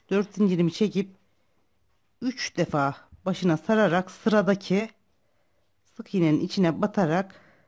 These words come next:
toplamda beş tane yaprak yapacağız. Beşinci de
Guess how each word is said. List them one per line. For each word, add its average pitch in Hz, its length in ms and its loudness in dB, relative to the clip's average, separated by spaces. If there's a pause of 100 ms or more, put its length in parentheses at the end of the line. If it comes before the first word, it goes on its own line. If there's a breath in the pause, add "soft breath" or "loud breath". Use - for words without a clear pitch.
(1500 soft breath)
toplamda 185 840 0
beş 233 280 2
tane 170 280 2
yaprak 160 440 0
yapacağız. 156 540 -6
Beşinci 185 460 -6
de 196 180 -2